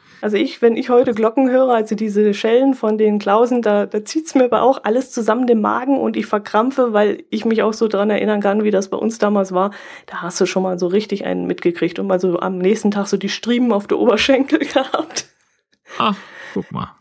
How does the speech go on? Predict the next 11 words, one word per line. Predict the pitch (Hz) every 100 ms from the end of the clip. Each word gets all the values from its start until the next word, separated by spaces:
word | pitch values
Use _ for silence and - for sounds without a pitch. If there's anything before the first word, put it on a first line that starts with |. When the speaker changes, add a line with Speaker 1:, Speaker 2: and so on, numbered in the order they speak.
| 494 466 415 415
Speaker 1:
Ja. | - - -
Speaker 2:
Ja, | 78 78
ist | 85 -
halt | 90 -
Brauchtum. | - - - 95 90 80
Speaker 1:
Ja, | 196 233 233
ist | - -
halt | 175
Speaker 2:
Natürlich. | 180 -
Speaker 1:
Brauchtum. | - - 190 180 165 -
Speaker 2:
Ich | - -